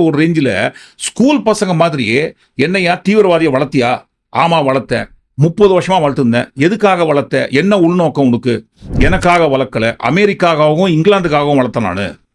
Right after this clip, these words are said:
அவர்களின் தேவைக்காக நீங்க ஏன் தீவிரவாதியை வளர்க்குறீங்க? அவங்க சொல்லி கொடுத்து தானங்க வளர்க்குறோம். அவர்களின் தேவைக்காக தீவிரவாதி வேணும்னு கேட்குறாங்க, நாங்க ட்ரைனிங் கொடுக்குறோம், ட்ரைனிங் கொடுத்து அனுப்புற தீவிரவாதிகளை அவர்களின் தேவைக்காக பயன்படுத்திக்கிறாங்க. So, எங்களுக்காக நாங்க உற்பத்தி பண்ணலங்க,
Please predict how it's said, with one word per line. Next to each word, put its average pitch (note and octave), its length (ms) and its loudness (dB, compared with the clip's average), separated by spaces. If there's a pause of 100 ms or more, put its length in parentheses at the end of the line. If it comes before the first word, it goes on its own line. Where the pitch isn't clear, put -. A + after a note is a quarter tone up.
அவர்களின் A3 560 2
தேவைக்காக A3 420 2
நீங்க A3+ 280 4
ஏன் A#3+ 160 0
தீவிரவாதியை F#3+ 420 4
வளர்க்குறீங்க? D#3 400 2 (260)
அவங்க E3+ 300 2
சொல்லி G#3+ 240 2
கொடுத்து A#3 220 0
தானங்க A3+ 200 0
வளர்க்குறோம். C3+ 400 0 (480)
அவர்களின் A#2+ 380 0
தேவைக்காக G#3 520 0
தீவிரவாதி F3+ 500 2
வேணும்னு E3+ 340 0
கேட்குறாங்க, B2 480 -4
நாங்க F#3 200 -2
ட்ரைனிங் F3 380 2
கொடுக்குறோம், G#2 320 -6 (340)
ட்ரைனிங் B3+ 300 4
கொடுத்து G#3 260 0
அனுப்புற G3 360 -2 (100)
தீவிரவாதிகளை F#3 560 2
அவர்களின் F3 420 0
தேவைக்காக F3+ 540 0
பயன்படுத்திக்கிறாங்க. G#2 640 -2 (340)
So, - 200 -8
எங்களுக்காக A3+ 600 2
நாங்க G#3+ 260 2
உற்பத்தி E3+ 360 2
பண்ணலங்க, C3+ 380 0